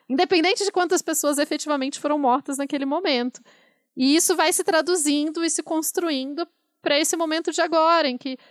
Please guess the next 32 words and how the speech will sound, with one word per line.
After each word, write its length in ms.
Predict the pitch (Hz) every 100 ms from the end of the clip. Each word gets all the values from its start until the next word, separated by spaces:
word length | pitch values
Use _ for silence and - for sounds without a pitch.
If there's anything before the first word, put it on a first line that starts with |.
| _ _ _ _ _
e 100 | -
daí 220 | 254 277 294
se 160 | -
acha 300 | 311 311 -
justificável 840 | 320 311 - - - 294 285 320 320
matar 420 | 311 349 349 302
alguém, 460 | 349 285 277 285
matar 320 | 269 247 247 285
o 80 |
outro, 480 | 311 269 277 269 220
né? 140 | 214 220
O 60 |
outro 580 | 233 226 269 277 311 311
não 240 | 320 302
é 100 | 277
um 40 | 302
ser 220 | - 330
humano, 360 | 339 311 262 233
então, 300 | 226 208 214
ou 200 | 202 202
ele 160 | 208
não, 240 | 220 226 220
ele 140 | 214
tá 140 | 233 254
tentando 400 | 269 285 277 285
destruir 360 | - 320 294
a 40 | 302
nossa 220 | 294 302
cidade, 500 | - 320 294 277 208
então 220 | 202 214
a 60 | 214
gente 240 | 233 -